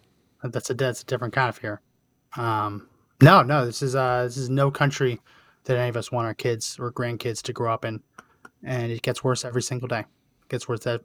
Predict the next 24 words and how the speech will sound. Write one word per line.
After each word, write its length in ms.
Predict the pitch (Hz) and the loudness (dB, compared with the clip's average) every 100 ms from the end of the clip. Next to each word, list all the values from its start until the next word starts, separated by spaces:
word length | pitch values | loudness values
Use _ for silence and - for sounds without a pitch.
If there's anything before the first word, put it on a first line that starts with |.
| - | -8
every 220 | 117 127 | -2 -2
single 320 | - 131 131 | -2 -4 -4
day, 260 | 127 117 113 _ - - _ - | -4 -4 -6 _ -20 -20 _ -8
and 240 | 120 117 | -6 -2
now 180 | 113 117 | 0 0
you 160 | 117 107 | 0 0
hear 180 | 120 | 0
them 360 | 117 120 117 - | 2 0 -2 -4
talking 320 | - 131 - | 2 4 4
about 300 | 123 123 120 - _ _ _ - | 2 2 2 -2 _ _ _ -8
causing 420 | - 131 135 131 | 6 8 10 6
pain 340 | 120 - 135 123 | -2 0 2 2
on 80 | 117 | 0
the 60 | |
American 320 | 117 117 - | 0 -2 -4
people, 260 | 117 123 127 | -2 -4 -2
taking 300 | - 131 127 | 2 2 0
steps 300 | - 127 - | 0 0 0
that 100 | 127 | -2
they 140 | 123 | -2
know 180 | 120 123 | 0 0
will 140 | 120 110 | 0 -2
cause 320 | - 120 113 | 2 2 0
pain, 400 | - 127 123 | -4 -2 0